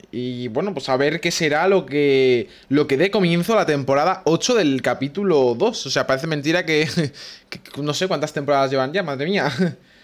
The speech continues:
Sobre Netflix es que, bueno, el día de hoy, el once de, de septiembre, o sea, el diez de septiembre, perdón, el, ayer, viernes, <laughs> se estrenó la temporada número seis de Lucifer, que, bueno,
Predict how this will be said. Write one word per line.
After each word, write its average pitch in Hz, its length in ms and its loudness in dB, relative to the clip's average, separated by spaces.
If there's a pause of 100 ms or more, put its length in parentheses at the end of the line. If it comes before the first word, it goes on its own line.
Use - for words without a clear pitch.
(260)
Sobre 175 220 2
Netflix 233 440 0
es 214 120 -2
que, 214 80 -2
bueno, 170 240 2
el 135 120 4
día 170 240 2
de 151 120 -4
hoy, 202 340 2
el 131 280 0
once 139 280 0
de, 139 220 0
de 135 420 2
septiembre, 165 640 -4
o 135 100 -8
sea, 143 140 -2
el 135 80 2
diez 147 140 0
de 156 80 -4
septiembre, 147 420 -4
perdón, 156 380 -2
el, 123 260 -2 (160)
ayer, 131 380 -2
viernes, 147 500 -4 (440)
<laughs> - 440 -18
se - 180 -2
estrenó 175 400 0
la 202 120 4
temporada 151 540 2
número 170 340 2
seis 180 260 0
de 180 80 2
Lucifer, 143 500 0
que, 123 120 -2
bueno, 110 280 -2